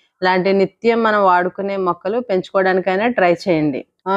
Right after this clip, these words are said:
ఎందుకంటే మనం కెమికల్స్ లేకుండా పెంచుతాం కాబట్టి అవి హెల్త్కి చాలా మంచివి.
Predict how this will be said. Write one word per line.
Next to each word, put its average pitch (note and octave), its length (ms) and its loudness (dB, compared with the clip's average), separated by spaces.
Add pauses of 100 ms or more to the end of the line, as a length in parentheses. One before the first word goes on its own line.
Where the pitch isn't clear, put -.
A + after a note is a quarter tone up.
ఎందుకంటే G#3+ 480 4
మనం A#3 240 2
కెమికల్స్ G#3+ 580 0
లేకుండా A#3 380 2
పెంచుతాం G#3 480 0
కాబట్టి F3+ 520 0
అవి G#3 200 4
హెల్త్కి G3 460 0
చాలా F3+ 360 2
మంచివి. D#3+ 480 -4